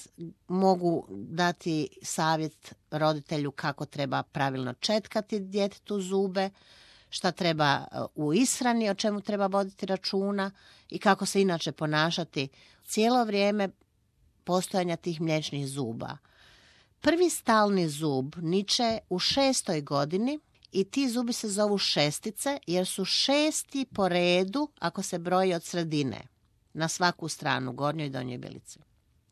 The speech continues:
Ti zubi su osnova okluzije, znači načina zatvaranja gornje i donje vilice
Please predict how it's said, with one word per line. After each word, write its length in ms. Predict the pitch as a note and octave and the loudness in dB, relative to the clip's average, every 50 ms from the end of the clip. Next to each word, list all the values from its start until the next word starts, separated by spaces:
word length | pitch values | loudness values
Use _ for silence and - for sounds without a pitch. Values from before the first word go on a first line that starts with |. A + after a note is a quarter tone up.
| _ _ _ _ _ _ _ _ | _ _ _ _ _ _ _ _
Ti 300 | - C#4+ D4 D4+ D#4 - - _ _ _ _ | -2 0 2 2 2 0 -2 _ _ _ _
zubi 380 | F3+ F3 F3+ G#3+ A#3 A3 A#3 | -8 -4 -2 -2 0 0 -2
su 240 | G#3+ - - G3+ - - _ | -4 -4 -4 -6 -8 -4 _
osnova 680 | F#3 G#3 A3+ A#3+ - - - A#3+ A#3 A3 G#3 G3+ F#3+ - _ _ - | 2 2 2 2 0 -2 -4 -4 -2 -2 -2 -2 -4 -6 _ _ 2
okluzije, 920 | F3 F#3 F#3 - - - F3+ F3+ D3 C3+ B2 A2+ A#2 A2 G#2+ - - - _ _ _ _ _ _ _ _ _ _ | 2 2 2 2 0 -2 0 0 0 0 -2 -4 -6 -6 -8 -8 -10 -12 _ _ _ _ _ _ _ _ _ _
znači 360 | - D#3+ D3 C#3+ - - E3 | -6 -6 -6 -4 -4 -4 -2
načina 680 | E3 E3 E3+ F3+ F#3+ G3+ A3+ G3+ - - B3+ B3 A3+ G3+ | 0 0 2 2 2 2 2 0 0 -2 0 0 -2 -2
zatvaranja 680 | F3+ F#3 E3 - - F#3 F#3+ F#3+ G3 G#3 G3+ F#3 F3 E3 | -2 -4 -8 -6 -2 2 2 4 4 4 2 2 0 -2
gornje 460 | E3 D#3 E3 F3 F3+ F3+ F#3+ F#3 E3+ | 0 0 2 2 2 2 2 0 0
i 40 | D#3+ | 0
donje 380 | D3+ D#3+ D#3+ E3 F3 E3+ D#3+ | 0 0 0 0 0 0 -2
vilice 600 | D3 C#3 D3+ D3+ D#3+ F3 - - - C4+ D4 D#4+ | 0 0 -2 -2 -2 -4 -6 -6 -4 -4 -4 -4